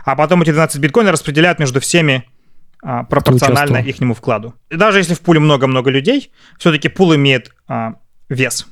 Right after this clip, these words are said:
Speaker 1: Он, он
Speaker 2: Владельца.
Speaker 1: да, и, и он решает, что происходит. И люди, которые в пуле участвуют, всё, что они могут сделать, это уйти из пула, если пул начинает что-то плохое делать. Но люди тоже, знаешь, двадцать четыре семь не, не следят за ним, да, то есть если они спят в это время, то какое-то время они продолжат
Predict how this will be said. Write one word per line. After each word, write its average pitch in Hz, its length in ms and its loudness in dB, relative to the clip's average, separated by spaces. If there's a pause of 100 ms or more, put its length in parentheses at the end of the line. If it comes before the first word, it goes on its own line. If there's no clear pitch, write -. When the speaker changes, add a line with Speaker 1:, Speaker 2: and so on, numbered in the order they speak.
(180)
Speaker 1:
Он, 120 100 -4
он 131 40 2
Speaker 2:
Владельца. 120 600 0 (100)
Speaker 1:
да, 127 400 -4
и, 127 240 -6
и 135 140 -2
он 160 200 4
решает, 131 380 0
что - 120 -4
происходит. 160 600 -2 (240)
И 156 100 2
люди, 233 260 2
которые 185 300 0
в - 80 -10
пуле 170 260 2
участвуют, 170 640 0 (220)
всё, 202 140 2
что 190 100 2
они 233 140 2
могут 196 260 2
сделать, 123 420 -4 (280)
это - 180 0
уйти 190 320 2
из 175 140 0
пула, 127 220 0
если - 200 -4
пул 127 160 -2
начинает 113 220 -4
что-то 104 160 -8
плохое 113 340 -8
делать. 117 360 -18 (280)
Но 151 120 2
люди 165 200 2
тоже, 185 220 4
знаешь, 139 220 0
двадцать 135 300 0
четыре 127 520 -2
семь 120 400 -2
не, 127 220 -4
не 135 140 -6
следят 135 340 -2
за 120 80 -2
ним, 113 140 -2
да, 107 140 -2
то - 80 -12
есть 104 100 -8
если 113 160 -8
они 113 100 -2
спят 135 300 -4
в 113 40 -10
это 117 160 -6
время, 107 260 -4
то 113 120 -12
какое-то 120 360 -4
время 117 180 0
они 113 120 -2
продолжат 107 520 -4